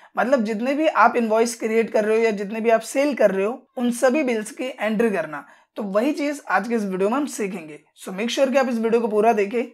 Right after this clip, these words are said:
और अगर ये वीडियो आपको अच्छी लगे तो प्लीज वीडियो को लाइक और शेयर जरूर करें। तो बिना किसी देर के शुरू करते हैं इस वीडियो को। तो यहाँ पे सबसे पहले हम फॉर्मेट क्रिएट कर लेते हैं। तो सबसे पहली चीज जो इसमें हम प-,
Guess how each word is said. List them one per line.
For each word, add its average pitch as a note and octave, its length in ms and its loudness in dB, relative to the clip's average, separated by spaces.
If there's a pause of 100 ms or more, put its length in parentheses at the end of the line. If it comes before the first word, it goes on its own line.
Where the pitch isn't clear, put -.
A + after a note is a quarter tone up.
(140)
और G3 120 2
अगर A3 220 4
ये C#4 60 -2
वीडियो A#3 260 2
आपको A#3 200 2
अच्छी A#3+ 160 -4
लगे G#3+ 200 0
तो G#3+ 100 -2
प्लीज A#3+ 340 -4
वीडियो G3+ 200 0
को G3 80 0
लाइक G#3+ 400 -2
और B3 140 -2
शेयर A#3 220 0
जरूर F#3 220 -4
करें। E3 220 -16 (380)
तो G3+ 60 -6
बिना G#3+ 220 2
किसी B3+ 200 -2
देर B3 200 2
के B3 140 -6
शुरू A#3+ 240 0
करते A3 260 -2
हैं D4+ 200 -10 (140)
इस A3+ 140 0
वीडियो F3 280 -2
को। D#3 100 -18 (1000)
तो A3+ 60 -8
यहाँ G#3+ 220 4
पे D4 100 0
सबसे C#4 240 -2
पहले C#4 160 2
हम D4 100 2
फॉर्मेट A3 440 0
क्रिएट A3+ 300 2
कर A#3 120 6
लेते G3 300 0
हैं। A#3+ 220 -6
तो C4+ 100 -8
सबसे B3+ 280 -4
पहली C4 240 0
चीज B3+ 260 -6
जो C4 60 -2
इसमें B3 220 -4
हम B3 220 -4
प-, A3 160 -2